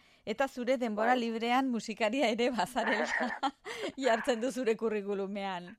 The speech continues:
Speaker 2: Mm, bai, bai, bai. Bueno, <laughs> gero eta musika gutxigo, baina bueno. <laughs>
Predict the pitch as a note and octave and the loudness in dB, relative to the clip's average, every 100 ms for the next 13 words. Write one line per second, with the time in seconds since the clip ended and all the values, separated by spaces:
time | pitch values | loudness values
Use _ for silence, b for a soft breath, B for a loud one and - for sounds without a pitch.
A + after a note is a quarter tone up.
0 | _ - B2 B2 C3+ A#2+ - G#2 B2+ G#2+ | _ -12 -10 -10 -12 -10 -4 -2 -2 -4
1 | A2 G#2+ G#2+ G#2 A#2 A#2+ B2 B2+ A#2+ G#2 | -4 -2 -2 -2 -6 -8 -2 0 -2 -4
2 | - C3+ A#2 A#2+ B2+ C#3 C#3 C3 C#3+ D3 | -6 -8 -8 -4 -4 -2 -4 -4 -4 -2
3 | C3+ C3+ - D3+ E3+ D#3+ B2+ B2 C3+ B2 | -2 -4 -6 -2 0 0 0 -2 -2 -2
4 | G#2 | -2